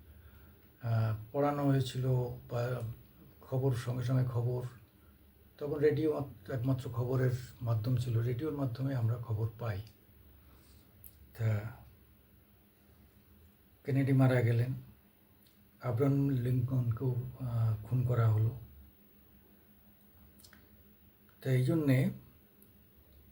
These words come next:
মারা গেছেন চারজন, আহত হয়েছেন তিনজন। তিনজন কে কে? আহত হলেন রুজভেল্ট,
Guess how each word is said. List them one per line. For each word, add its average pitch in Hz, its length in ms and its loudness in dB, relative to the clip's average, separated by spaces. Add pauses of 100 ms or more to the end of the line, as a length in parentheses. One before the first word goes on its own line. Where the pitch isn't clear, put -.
(200)
মারা 123 300 2
গেছেন 156 380 4 (380)
চারজন, 151 460 0
আহত 135 340 0
হয়েছেন 131 360 -2
তিনজন। 110 420 -2 (120)
তিনজন 135 300 -2
কে 156 180 -4
কে? 185 180 0 (1500)
আহত 139 240 -2
হলেন 170 240 0 (320)
রুজভেল্ট, 160 720 0